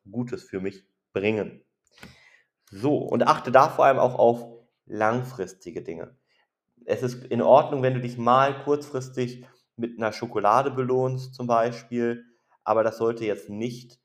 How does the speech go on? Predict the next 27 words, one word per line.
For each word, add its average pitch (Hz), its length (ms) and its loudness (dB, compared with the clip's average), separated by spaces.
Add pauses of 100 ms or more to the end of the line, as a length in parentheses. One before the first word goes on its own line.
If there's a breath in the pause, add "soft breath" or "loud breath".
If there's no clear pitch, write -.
(240)
zur 107 320 0
täglichen 107 1000 -8 (720)
Belohnung 104 480 -2
werden, 98 500 -4 (360 loud breath)
denn 104 220 -4
das 107 240 -2
kann 104 160 -6
dann 104 160 -6
ganz 101 200 -4
schnell 101 240 -6
nach 101 140 -6
hinten 101 360 -10
losgehen, 98 720 -8 (340 soft breath)
wenn 95 180 -10
du 95 80 -10
dich 95 240 -14
jedes 95 280 -12
Mal 92 140 -6
mit 98 120 -10
Schokolade 95 460 -2
belohnst, 92 560 -8 (240 soft breath)
Stichwort 98 500 -10
Übergewicht, 95 680 -6
Diabetes, 95 600 -8
was 90 160 -10
auch 92 120 -12
immer, 98 400 -4